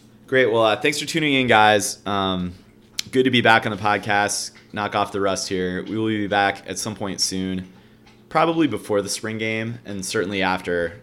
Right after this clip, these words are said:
um, to recap what we saw, what we know about the team, um, as, as they break for the fall. But, um,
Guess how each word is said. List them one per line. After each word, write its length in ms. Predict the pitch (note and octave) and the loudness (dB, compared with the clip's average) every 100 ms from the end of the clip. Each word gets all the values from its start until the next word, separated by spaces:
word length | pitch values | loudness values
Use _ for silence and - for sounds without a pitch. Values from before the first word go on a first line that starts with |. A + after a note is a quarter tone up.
| _ | _
um, 240 | F2+ F2+ F2 | -10 -8 -8
to 120 | F#2 | -6
recap 400 | F#2 F2+ F#2+ E2+ | -6 -4 -4 -4
what 120 | E2+ | -4
we 80 | C2+ | -6
saw, 500 | E2+ F#2 F2+ F2 F2 - | -6 -4 -2 -2 -4 -6
what 180 | F#2 | -8
we 80 | F#2 | -6
know 160 | F#2 F2 | -6 -4
about 220 | E2+ E2 | -6 -10
the 60 | - | -14
team, 440 | - F2 F2 F2 - - - - - | -10 -8 -8 -12 -16 -20 -20 -20 -12
um, 180 | F2 F2 | -10 -8
as, 300 | C#2+ F2 D#2 - | -8 -8 -10 -10
as 180 | F#2 F2 | -8 -4
they 200 | F#2 F2 | -2 -2
break 300 | F2 F2 E2+ | -2 -4 -6
for 120 | - | -8
the 80 | D#2+ | -12
fall. 460 | - E2+ D#2+ D#2 - - - - - | -6 -4 -4 -8 -14 -20 -20 -20 -10
But, 180 | F2 E2+ | -8 -6
um, 480 | E2 E2 D#2+ E2 | -8 -10 -10 -12